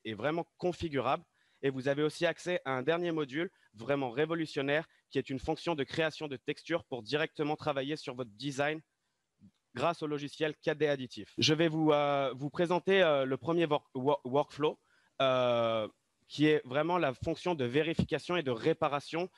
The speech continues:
Nous tra-, nous basons vraiment notre travail sur la géométrie ré-, réelle. Vous pouvez vraiment réparer tous les principaux formats C A O directement dans quatre D Additif.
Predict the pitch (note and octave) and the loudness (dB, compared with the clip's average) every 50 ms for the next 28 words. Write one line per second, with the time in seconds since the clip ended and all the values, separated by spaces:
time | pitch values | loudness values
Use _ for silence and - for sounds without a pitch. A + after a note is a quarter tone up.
0 | - - - _ _ _ _ - B2 C3+ C#3 - - - - B2 C3+ C3+ D3 C#3+ | -20 -20 -20 _ _ _ _ -2 0 0 0 0 -2 -4 0 2 4 4 4 4
1 | D3 D3+ C#3+ D#3 C#3 C#3 E3+ F3+ G3 F#3+ E3+ D3+ - - C3 D#3 D#3 D#3+ E3+ E3 | 4 2 0 -2 -2 0 0 0 0 0 0 0 -2 0 0 0 2 2 0 -2
2 | - - C#3 C3+ B2 A#2 A2 A2 A#2 C#3 E3 F3 F3 E3+ D#3+ D3+ - D#3+ D#3 B2+ | -2 -2 -2 -2 -2 -2 -2 -4 0 2 4 4 4 4 2 0 0 0 0 0
3 | B2+ A#2+ B2 - - A#2+ A2 B2+ C3 C3 C#3 F#3 G3 _ _ - - _ _ - | 0 -2 -2 -2 -4 -2 0 2 4 4 2 2 -2 _ _ -20 -20 _ _ -10
4 | C3+ A#2 C#3 C3 C3+ C3+ B2+ A#2+ C3+ D#3+ E3 F3 D#3 C3+ A#2+ C#3+ E3+ F3 - - | -8 -6 -2 2 2 2 2 2 0 0 0 0 -2 -2 -2 0 0 0 2 2
5 | E3+ D#3+ D3+ D#3+ D#3 - _ _ _ _ _ - G3+ G#3+ G#3 F#3+ - - F3+ E3 | 2 2 2 0 -2 -2 _ _ _ _ _ -6 -2 2 2 2 2 0 -4 -4
6 | - F3+ D3+ - E3 - - D3 D3+ D3+ D3+ C#3+ - - E3+ E3 D#3+ D#3+ D#3+ D3 | -4 -4 -2 -2 -2 0 0 0 2 0 0 -2 -2 -2 0 2 2 2 2 0
7 | - _ - B2 B2+ D#3+ D#3 D#3+ D#3 - E3 D3+ D3+ D3+ C3+ C#3 C3 - D3 C3+ | -4 _ -10 -4 0 2 2 2 0 -2 -2 -2 -2 -2 -2 -4 -2 -2 -2 0
8 | B2+ C3 C3 B2 A#2+ A#2 A2+ - D#3 E3+ - - | 2 2 2 2 0 -4 -4 -2 -2 -2 -2 -2